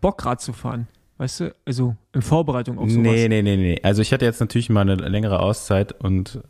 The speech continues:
Speaker 2: ich, obwohl ich das hier schon öfter gesagt hab, dass ich so an meinem körperlichen Tiefpunkt angelangt bin, also es ging immer noch ein bisschen weiter runter. Aber, ähm, heute, heute bin ich gefahren, sehr windig heute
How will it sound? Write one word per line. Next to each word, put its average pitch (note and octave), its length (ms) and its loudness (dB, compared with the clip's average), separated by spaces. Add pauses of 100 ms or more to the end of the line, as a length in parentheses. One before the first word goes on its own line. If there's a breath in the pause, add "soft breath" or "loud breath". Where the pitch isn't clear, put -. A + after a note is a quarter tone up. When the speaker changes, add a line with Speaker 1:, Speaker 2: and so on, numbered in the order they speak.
(120)
Speaker 2:
ich, - 140 -2
obwohl G#2+ 200 2
ich A2+ 60 2
das A2 120 0
hier G#2+ 140 0
schon G#2 160 0
öfter G2+ 240 2
gesagt F#2 260 2
hab, G2 120 0
dass F#2 140 2
ich - 60 -10
so F2+ 100 2
an F2 60 0
meinem F2 180 2
körperlichen - 440 -2
Tiefpunkt - 340 -2
angelangt E2+ 460 2
bin, G#2+ 240 -8
also F2+ 180 0
es D#2 160 -2
ging G2+ 160 4
immer G#2 180 2
noch F#2+ 200 0
ein F#2+ 60 -4
bisschen F2+ 260 -4
weiter F2+ 220 0
runter. A2 360 0 (920 loud breath)
Aber, F2+ 640 2
ähm, E2+ 480 2 (1700)
heute, A2+ 480 2 (200)
heute G#2 180 2
bin A2 120 0
ich - 100 -8
gefahren, G2+ 540 0 (640)
sehr G2+ 240 0
windig G#2 300 2
heute A#2 400 2